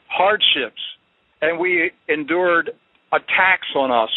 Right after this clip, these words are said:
and we endured, uh,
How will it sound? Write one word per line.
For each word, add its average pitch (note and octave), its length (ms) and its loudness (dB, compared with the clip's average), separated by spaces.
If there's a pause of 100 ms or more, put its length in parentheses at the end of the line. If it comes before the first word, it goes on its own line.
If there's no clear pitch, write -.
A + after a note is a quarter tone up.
(680)
and E3 200 0
we F#3 320 0 (140)
endured, E3+ 640 0 (440)
uh, D3+ 240 2